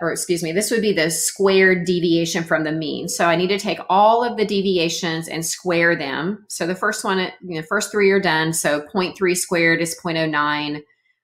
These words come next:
one point three squared is one point six nine, and so on. So if I look at Micaiah, I can take two point three squared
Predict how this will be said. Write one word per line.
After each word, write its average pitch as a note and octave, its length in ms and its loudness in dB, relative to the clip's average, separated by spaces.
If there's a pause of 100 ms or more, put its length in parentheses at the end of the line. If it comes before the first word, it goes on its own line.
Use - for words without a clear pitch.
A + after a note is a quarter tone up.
(380)
one D#3+ 240 -2
point F3+ 220 -4
three F3 160 0
squared E3 400 2
is D#3+ 160 -2
one D#3+ 180 -2
point D#3+ 200 -4
six - 300 -8
nine, D3 640 -2 (220)
and E3 180 -4
so E3+ 280 0
on. D3+ 360 0 (220)
So F3+ 260 2
if F3+ 220 0
I F#3 140 4
look G3+ 200 0
at F3 160 2
Micaiah, F3 640 2
I E3 100 0
can E3+ 160 -6
take E3 280 -4
two F#3+ 200 0
point F#3 320 -6
three E3 200 0
squared D#3 800 -2